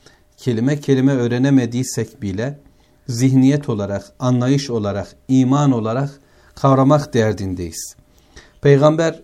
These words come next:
sallallahu aleyhi ve sellem önce Allah'ı Allah olarak bilme bilgisiyle dua ediyor. Yani "Allahümme, ey benim Allah'ım" diye dua ederken Rabbimizin göklerin, yerin, her şeyin sahibi olan biricik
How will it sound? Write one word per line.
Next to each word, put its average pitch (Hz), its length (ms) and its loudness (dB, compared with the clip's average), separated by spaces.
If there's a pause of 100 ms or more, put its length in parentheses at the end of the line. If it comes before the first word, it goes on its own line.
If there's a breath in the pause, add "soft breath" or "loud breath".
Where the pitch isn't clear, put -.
sallallahu 143 640 2
aleyhi 117 220 0
ve 104 80 0
sellem 95 440 -8
önce 139 420 0
Allah'ı 143 400 2
Allah 135 420 2
olarak 120 400 -2 (380)
bilme 131 400 2
bilgisiyle 117 760 -2
dua 104 260 -2
ediyor. 90 480 -12 (480 soft breath)
Yani 131 400 2
"Allahümme, 127 840 2
ey 135 260 4
benim 131 220 4
Allah'ım" 113 580 -2
diye 107 200 -4
dua 107 280 -2
ederken 107 560 -6 (560 soft breath)
Rabbimizin 135 560 2
göklerin, 131 560 -2
yerin, 131 320 0
her 147 220 -4
şeyin 131 240 -4
sahibi 123 440 -2
olan 131 300 0
biricik 135 440 -2